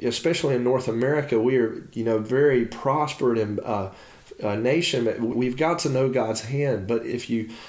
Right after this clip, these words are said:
look at the Orient, they, they really, uh, contemplate and meditate, and they get more into,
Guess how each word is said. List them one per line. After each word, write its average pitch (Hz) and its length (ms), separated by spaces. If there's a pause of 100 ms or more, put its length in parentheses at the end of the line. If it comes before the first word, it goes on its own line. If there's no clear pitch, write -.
(200)
look 170 240
at - 80
the 107 80
Orient, 143 640
they, 131 160
they 127 360
really, 127 680
uh, 107 180
contemplate 120 840
and 104 180
meditate, 123 720
and 110 160
they 117 80
get 117 220
more 147 380
into, 110 600